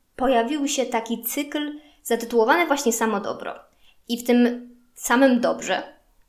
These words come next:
prezentowane były, opisywane były, e, właśnie różne takie, e, dobre sprawy, dobre osoby, dobre inicjatywy, dobre rzeczy, też dobre przedmioty. I na przykład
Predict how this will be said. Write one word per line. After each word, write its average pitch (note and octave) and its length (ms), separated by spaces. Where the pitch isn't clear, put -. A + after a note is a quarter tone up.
prezentowane F#4+ 680
były, E4 240
opisywane A#3+ 540
były, F3 240
e, G#3+ 460
właśnie D4+ 320
różne A4 300
takie, F4 280
e, A3+ 760
dobre C4 520
sprawy, C4 500
dobre A#3 340
osoby, A#3 520
dobre A#3+ 260
inicjatywy, C4+ 920
dobre B3 300
rzeczy, C4 340
też A#3+ 260
dobre A#3 240
przedmioty. A#3+ 540
I A#3 80
na A#3+ 120
przykład A#3 640